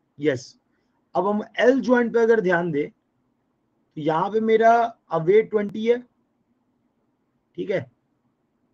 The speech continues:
मेरे दो member थे, तो मुझे balance करना था।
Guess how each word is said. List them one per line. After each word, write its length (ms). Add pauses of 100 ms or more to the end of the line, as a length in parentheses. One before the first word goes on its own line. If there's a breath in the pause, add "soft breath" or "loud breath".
(120)
मेरे 240
दो 260
member 380
थे, 140 (1000)
तो 60
मुझे 220
balance 400
करना 280
था। 240